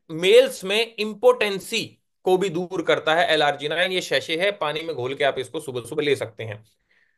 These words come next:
अब नॉर्मल डाइट के रूप में हमारा प्रोटीन पाउडर आता है। वेस्लिम, अगर स्लिम होना है, मोटापा है, जैसे मैं मोटा नहीं हूं, लेकिन मैं फिर भी वेस्लिम के कैप्सूल्स खाता हूं। देखो, ये मेरा वेस्लिम का कैप्सूल है, इसको आप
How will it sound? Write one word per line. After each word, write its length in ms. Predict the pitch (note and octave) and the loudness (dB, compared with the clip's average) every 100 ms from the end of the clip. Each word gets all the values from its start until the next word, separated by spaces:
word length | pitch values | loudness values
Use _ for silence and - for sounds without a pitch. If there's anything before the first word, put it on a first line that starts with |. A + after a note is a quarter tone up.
| _ - | _ 2
अब 240 | A#3+ B3 | 2 2
नॉर्मल 440 | A3+ A#3 B3+ C4+ - | 4 6 6 6 6
डाइट 300 | E3 F#3 F#3 | 6 4 4
के 100 | G#3 | 2
रूप 140 | G#3 | 2
में 180 | G#3 G3+ | 0 2
हमारा 420 | E3 D#3 E3 F3 | 2 2 2 2
प्रोटीन 340 | D3+ C#3+ E3 | 2 -2 -2
पाउडर 300 | F3 F3 F3+ | 0 0 2
आता 300 | F3+ F3 F3 | -2 -2 -6
है। 240 | F3 F3+ - _ _ _ _ D3 | -6 -10 -14 _ _ _ _ -4
वेस्लिम, 720 | D3 A#3+ A#3 C#4+ E4 D#4 F3+ - | 4 4 4 2 4 2 -2 -4
अगर 200 | F3+ A#3+ | 0 0
स्लिम 300 | A#3+ C#4+ D#4+ | 0 0 4
होना 180 | B3 A3 | 6 4
है, 240 | F3+ C3 | 2 0
मोटापा 480 | B2+ E3 G3+ G#3+ G3+ | -2 2 2 4 4
है, 320 | F#3 A#3 - _ | 2 -2 -8 _
जैसे 180 | D3 F3+ | -10 -2
मैं 140 | F#3 | -2
मोटा 300 | F#3+ F3+ E3+ | -2 -2 -2
नहीं 200 | C#3+ B2 | -2 -6
हूं, 120 | A#2+ | -4
लेकिन 200 | C#3 E3+ | -4 0
मैं 80 | F3+ | 0
फिर 160 | F3+ G3 | 0 -4
भी 100 | G3+ | 2
वेस्लिम 420 | F3+ F3+ F#3 F3 | 2 2 -8 -8
के 120 | F3 | -4
कैप्सूल्स 380 | D3+ C#3+ D#3 C#3 | -2 -2 -6 -2
खाता 260 | B2 A#2 | -2 0
हूं। 100 | D3+ | 0
देखो, 240 | C#3+ C3+ C#3+ | -2 -2 -4
ये 120 | C#3 | -2
मेरा 140 | C#3 | 0
वेस्लिम 320 | C3 B2+ C3+ B2+ | 0 0 -4 -4
का 100 | B2+ | -2
कैप्सूल 460 | B2+ B2 - D3+ | 0 -4 -6 2
है, 200 | F3 G#3 _ _ _ _ - | 4 4 _ _ _ _ -6
इसको 360 | G3 - A3+ | -6 6 8
आप 340 | F#3 F#3 F#3+ | 8 6 4